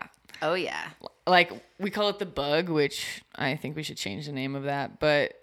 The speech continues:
Speaker 2: once you get the bug and you're, like,
Speaker 1: Yeah, like, post,
Speaker 2: sleeping.
Speaker 1: post-covid, we
Speaker 2: Yeah,
Speaker 1: gotta change
Speaker 2: yeah,
Speaker 1: it.
Speaker 2: yeah. <laughs> You're, like, sleeping in your skates and you're, like, like, I call my friends every day. I'm like, "What's the vibe today?"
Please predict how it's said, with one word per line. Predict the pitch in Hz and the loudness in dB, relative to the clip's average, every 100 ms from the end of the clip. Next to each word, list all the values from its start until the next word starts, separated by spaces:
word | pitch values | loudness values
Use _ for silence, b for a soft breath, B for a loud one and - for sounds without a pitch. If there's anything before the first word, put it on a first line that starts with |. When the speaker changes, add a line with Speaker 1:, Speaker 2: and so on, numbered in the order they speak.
| - | -8
Speaker 2:
once | 156 - | -6 -4
you | |
get | 175 185 | -2 -2
the | |
bug | 170 147 143 180 | 0 2 4 2
and | 170 | 2
you're, | 151 | 6
like, | |
Speaker 1:
Yeah, | 202 | 6
like, | 180 | 8
post, | 170 214 | 8 8
Speaker 2:
sleeping. | 196 180 | 8 8
Speaker 1:
post-covid, | 233 240 - 220 233 247 | 8 8 10 8 12 8
we | 240 | 10
Speaker 2:
Yeah, | 190 151 | 10 10
Speaker 1:
gotta | 180 | 10
change | 202 | 12
Speaker 2:
yeah, | 190 151 - - 254 | 12 10 8 8 8
Speaker 1:
it. | 240 | 8
Speaker 2:
yeah. | 330 - 302 | 6 6 2
<laughs> | |
You're, | 202 | 4
like, | 190 185 | 6 6
sleeping | - 180 180 180 | 4 2 4 4
in | 180 | 4
your | 175 | 4
skates | 170 - 160 170 185 | 2 2 2 4 2
and | 165 | -4
you're, | 156 156 | -2 0
like, | 147 151 - - _ _ _ _ _ | 0 -2 -6 -20 _ _ _ _ _
like, | 160 - _ _ _ _ _ _ _ _ _ - | -8 -8 _ _ _ _ _ _ _ _ _ -10
I | |
call | 175 185 | -2 0
my | 160 | 0
friends | 156 160 160 | -2 -4 -2
every | 165 156 | -2 2
day. | 165 | 4
I'm | 147 | 4
like, | 143 143 | 0 -6
"What's | 147 143 | -6 -8
the | 151 | -6
vibe | 143 139 | -4 -4
today?" | 139 139 135 | -6 -8 -10